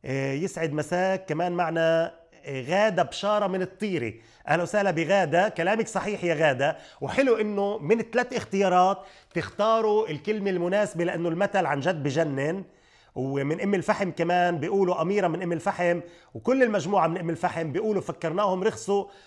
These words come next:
طلعوا والكلمة الصحيحة بيختاروها كتار. ليش؟ لأنه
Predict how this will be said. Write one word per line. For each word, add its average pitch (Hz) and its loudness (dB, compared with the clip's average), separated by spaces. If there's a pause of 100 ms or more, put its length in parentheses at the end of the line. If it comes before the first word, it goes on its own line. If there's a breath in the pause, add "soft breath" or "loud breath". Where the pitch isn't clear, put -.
(160 loud breath)
طلعوا 202 2
والكلمة 226 -2
الصحيحة 208 -4
بيختاروها 180 0
كتار. 139 0 (460 soft breath)
ليش؟ 202 2
لأنه 185 -4